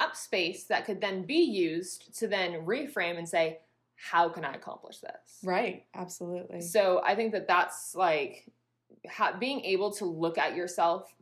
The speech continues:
Speaker 1: from the outside and call yourself on your B S, and then instead of wallowing in it, being proactive about it, I think is the ultimate sign of self-care and self-love.
Speaker 2: Definitely.
Speaker 1: And it's what gets misconstrued, I think, a lot when people think about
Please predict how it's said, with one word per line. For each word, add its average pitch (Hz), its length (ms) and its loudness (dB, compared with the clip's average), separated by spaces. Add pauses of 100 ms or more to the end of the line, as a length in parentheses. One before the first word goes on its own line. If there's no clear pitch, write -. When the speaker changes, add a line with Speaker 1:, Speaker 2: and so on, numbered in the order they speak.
Speaker 1:
from 175 220 -2
the 165 240 -8
outside 151 760 2
and 160 160 -6
call 151 360 0
yourself 180 680 -2
on 151 380 -2
your 165 220 -2
B 170 200 0
S, 202 560 -4 (480)
and 214 140 4
then 180 300 2 (100)
instead 196 300 -2
of 165 160 0
wallowing 160 460 4
in 185 100 -4
it, - 240 -6
being 165 240 -8
proactive 170 600 -6
about 269 300 0
it, 311 200 4 (120)
I 170 100 -4
think 175 240 -8
is 160 640 -4
the 175 160 -4
ultimate 156 420 -2
sign 151 300 -4
of 160 80 -6
self-care 151 520 0
and 156 120 -8
self-love. 151 800 -2
Speaker 2:
Definitely. 196 400 -4
Speaker 1:
And 156 420 0 (260)
it's 180 220 0
what 165 160 0
gets 180 160 -2
misconstrued, 165 800 -2
I 160 60 2
think, 156 240 -6
a 156 40 -2
lot 147 260 2
when 156 80 -12
people 156 180 -8
think 156 300 -10
about 143 400 -2